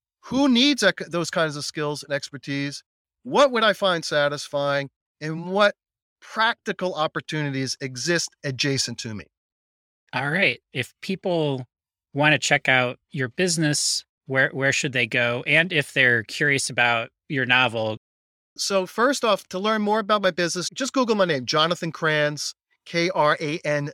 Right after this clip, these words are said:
Speaker 1: Z, and you'll end up at Kranz Communications. I think the website is w w w dot kranz com dot com.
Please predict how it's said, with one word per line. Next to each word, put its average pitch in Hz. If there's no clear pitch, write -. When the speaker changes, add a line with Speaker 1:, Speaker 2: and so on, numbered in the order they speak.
Speaker 1:
Z, 135
and 156
you'll 175
end 170
up 165
at 143
Kranz 165
Communications. 143
I 127
think 143
the 131
website 135
is 120
w 139
w 131
w 127
dot 120
kranz 143
com 131
dot 123
com. 101